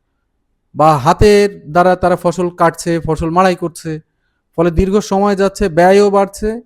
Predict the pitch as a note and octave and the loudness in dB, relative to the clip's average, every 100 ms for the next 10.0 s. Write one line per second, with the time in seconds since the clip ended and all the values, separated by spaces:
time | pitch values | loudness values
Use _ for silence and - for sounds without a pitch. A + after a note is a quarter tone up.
0 | _ _ _ _ D3+ E3+ G3 G#3 G#3 G3+ | _ _ _ _ 0 2 4 0 -2 -4
1 | G#3 G#3 G3 G3 G#3 G#3 G3 F#3+ G3 F3+ | -2 -2 0 -2 -2 -4 -4 -4 -2 -2
2 | F#3+ F#3+ F#3+ F#3+ F#3+ E3+ D#3+ F#3+ G3+ G3+ | -2 -4 -2 -4 -2 -2 0 -2 -2 -6
3 | G3 G3 - G#3+ A3+ _ _ _ _ - | -6 -6 -6 -14 -16 _ _ _ _ -2
4 | G#3+ A#3+ G3 G3 G3 G3 G3+ G#3 A3+ A3 | 2 4 2 2 0 2 0 -4 -2 -4
5 | F#3 E3 G3 A3 A3 G#3+ G3 F#3 D#3+ G3+ | -2 -2 -2 -2 -6 -6 -2 0 0 -4
6 | F#3+ D3+ B2+ A#2 G#2 - G#2 G#2+ _ _ | -4 -2 -2 -8 -14 -18 -20 -20 _ _
7 | _ _ _ _ _ - F#3+ G#3+ G3+ G3+ | _ _ _ _ _ -6 0 2 2 2
8 | G3 - _ _ _ _ F#3+ A3+ A#3 A3 | -6 -18 _ _ _ _ 4 4 4 -4
9 | - - A#3+ B3+ A3 G3+ C3+ A#2+ G#2 | -16 0 2 4 4 2 0 -6 -8